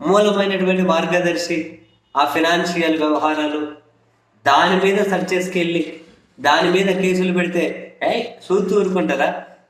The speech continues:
మీరు చూడండి, ఈ రోజు రేపు ఆ రామకృష్ణను సస్పెండ్ చేస్తారు. "ఏయ్, కారణం ఏందంటారా?" "ఏ, ఊరుకోండి, మళ్ళీ కారణాలు గీరణాలు" అని. కారణాలు ఎవరికి కావాలి? ఒక పేపర్ ఉంది, దాని మీద రాజముద్ర ఉంది, సంతకం పెడితే అయిపోయాయి.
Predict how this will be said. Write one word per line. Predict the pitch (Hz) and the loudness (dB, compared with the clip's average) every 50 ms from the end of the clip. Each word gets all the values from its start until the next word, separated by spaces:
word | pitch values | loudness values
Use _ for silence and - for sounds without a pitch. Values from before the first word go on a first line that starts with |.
| _ 92 | _ -4
మీరు | 104 120 127 127 | -2 0 0 2
చూడండి, | 127 127 143 165 196 208 208 208 | 2 0 2 2 0 0 0 -2
ఈ | 202 202 196 | 0 0 2
రోజు | 196 208 208 196 208 | 2 2 0 0 0
రేపు | 196 196 190 185 196 | 0 0 0 0 2
ఆ | 185 180 175 | 4 4 4
రామకృష్ణను | 160 160 165 165 175 175 185 170 170 - 180 170 | 2 2 0 -2 -2 -4 -4 -6 -4 -4 -4 -4
సస్పెండ్ | 175 175 151 - - 170 165 165 160 | -2 -4 -6 -4 -4 -4 -2 0 0
చేస్తారు. | 156 151 - 165 151 151 - - - _ _ _ _ _ _ _ _ _ _ _ _ _ _ _ _ _ 175 | 0 0 0 -2 -4 -4 -4 -8 -14 _ _ _ _ _ _ _ _ _ _ _ _ _ _ _ _ _ -2
"ఏయ్, | 190 185 180 185 | -2 0 2 4
కారణం | 180 190 202 214 220 220 214 214 | 4 4 4 4 2 0 0 0
ఏందంటారా?" | 214 214 196 180 180 180 175 175 175 170 175 214 220 | 0 2 0 2 2 2 2 2 2 2 0 0 0
"ఏ, | 214 | 0
ఊరుకోండి, | 220 214 208 - 202 208 202 196 196 190 - - - - | 0 0 -2 -2 0 0 0 0 0 -2 -4 -4 -6 -4
మళ్ళీ | 156 160 160 160 160 | -2 -2 -2 -2 0
కారణాలు | 160 160 156 156 156 156 160 160 160 151 151 | 2 2 2 2 2 0 0 0 0 0 0
గీరణాలు" | 151 147 147 139 139 143 | -2 -2 0 -2 -2 -2
అని. | 143 139 120 117 | -2 -2 -4 -4
కారణాలు | 120 139 151 156 175 175 196 190 180 | 0 2 2 2 4 2 0 0 0
ఎవరికి | 170 160 156 156 - | 0 0 0 -2 -2
కావాలి? | 156 147 143 135 131 131 131 - - - - - - _ - | 0 0 0 0 0 -2 -4 -8 -10 -12 -16 -20 -20 _ 0
ఒక | 147 160 156 151 - | 2 2 2 2 2
పేపర్ | 165 180 196 196 208 202 202 | 2 0 2 2 0 0 2
ఉంది, | 208 220 | 2 2
దాని | 220 208 185 180 185 185 | 2 2 2 2 2 2
మీద | 185 180 | 2 2
రాజముద్ర | 175 165 175 185 185 185 185 185 185 180 | 2 2 2 2 2 2 2 2 2 0
ఉంది, | 180 196 208 | 0 0 0
సంతకం | - 190 175 170 175 170 170 170 | -2 -2 -4 -4 -2 -2 0 0
పెడితే | 175 180 180 180 175 | 0 0 0 -2 -2
అయిపోయాయి. | 165 165 156 156 151 139 - | -2 -2 -2 -2 -4 -4 -4